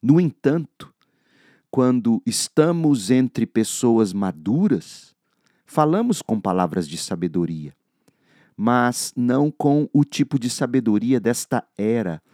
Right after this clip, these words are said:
ou de seus governantes que logo caem no esquecimento. Pelo contrário, a sabedoria a que nos referimos é o mistério de Deus,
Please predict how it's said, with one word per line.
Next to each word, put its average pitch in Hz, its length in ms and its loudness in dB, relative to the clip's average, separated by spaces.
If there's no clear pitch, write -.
ou 123 320 4
de 110 140 -6
seus 117 400 0
governantes 120 1120 0
que - 120 -4
logo 147 500 4
caem 135 520 -2
no 131 120 2
esquecimento. 107 1000 -4
Pelo 101 160 -2
contrário, 117 640 0
a 98 80 -4
sabedoria 110 880 2
a 110 100 -2
que - 140 -2
nos 104 260 -2
referimos 110 920 -2
é 123 60 2
o 127 80 6
mistério 127 680 4
de 90 120 -2
Deus, 73 580 -6